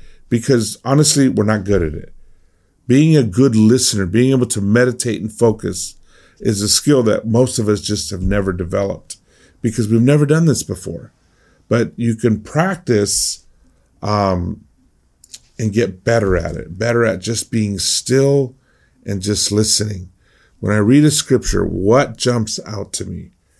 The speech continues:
What is God highlighting to me? What is the Holy Spirit trying to say? And write it down. When I have prayer times, I almost always have my journal or my organizer or something that I can write with,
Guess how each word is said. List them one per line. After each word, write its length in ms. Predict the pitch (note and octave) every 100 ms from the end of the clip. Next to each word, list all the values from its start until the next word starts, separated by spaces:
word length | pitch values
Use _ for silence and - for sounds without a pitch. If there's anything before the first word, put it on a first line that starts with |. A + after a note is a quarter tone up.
| _ _
What 220 | G#2 G#2+
is 160 | C3+ B2
God 400 | - A2+ A2+ G#2 _ _ _ _ -
highlighting 680 | A#2+ B2+ A2+ F#2+ F2 E2+ D#2+
to 140 | -
me? 280 | F#2+ E2 D2+ _ _ _ _ _
What 160 | G#2+
is 100 | A2+
the 80 | A#2
Holy 220 | A2 B2+
Spirit 440 | A#2+ - - C#3+ -
trying 200 | A2 G2
to 60 |
say? 240 | F2+ G2 -
And 260 | G#2+ F#2+ F#2+
write 280 | A2 C#3 C#3
it 200 | B2 -
down. 420 | A#2 B2 A2+ F2+ - _ _ - - _
When 140 | A2
I 140 | B2 D#3
have 300 | F3+ E3+ -
prayer 240 | E3 E3+
times, 460 | D#3+ B2+ A2 G#2 - _
I 60 | A2+
almost 320 | A#2+ A#2 - -
always 480 | C3+ D3 C#3 B2 G#2+
have 240 | A#2 G#2+
my 160 | G2+ F#2+
journal 580 | F#2+ A#2 B2 A#2+ A2 - - - _ _
or 140 | G#2
my 180 | G2 F#2+ -
organizer 840 | A2 A#2+ B2 A#2 A#2 G#2+ A2 E2
or 60 | G2
something 500 | - C3+ C3+ C#3+ B2
that 120 | A2
I 100 | G#2+
can 220 | - G2
write 400 | F#2 G2 A2 G#2
with, 360 | G2+ G2 -